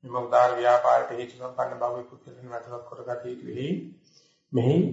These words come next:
කෙරෙන සෑම පරීක්ෂණයක්ම සියුම් ලෙසින් සම්පූර්ණ ලෙසින් පැවැත්විය යුත්තේය. ජීවර ධාරණාදී කුඩා මහත් පැවතුම් හා පරිස්කාරයන්ගේ වෙනස්කම් නිසා නොයෙක් වාද විවාද පහළ වීමට ඉඩ ඇතිවන හේයින්ද,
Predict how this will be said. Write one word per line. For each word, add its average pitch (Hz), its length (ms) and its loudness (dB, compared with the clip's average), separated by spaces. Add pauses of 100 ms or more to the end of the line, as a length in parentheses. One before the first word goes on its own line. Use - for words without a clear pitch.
(340)
කෙරෙන 135 400 -4
සෑම 165 340 0
පරීක්ෂණයක්ම 110 680 -4 (120)
සියුම් 147 360 -10
ලෙසින් 120 260 -10 (100)
සම්පූර්ණ 123 460 -8
ලෙසින් 120 300 -12
පැවැත්විය 113 520 -10
යුත්තේය. 110 600 -16 (960)
ජීවර 120 260 -10
ධාරණාදී 127 580 -2
කුඩා 127 240 -2
මහත් 131 280 -4
පැවතුම් 127 380 -10
හා 139 160 -10
පරිස්කාරයන්ගේ 143 840 -4
වෙනස්කම් 120 460 -8
නිසා 113 360 -10 (560)
නොයෙක් 135 260 -8
වාද 120 280 4
විවාද 151 360 -2
පහළ 127 320 0
වීමට 139 220 -10
ඉඩ 120 120 -14
ඇතිවන 123 360 -8
හේයින්ද, 113 380 -12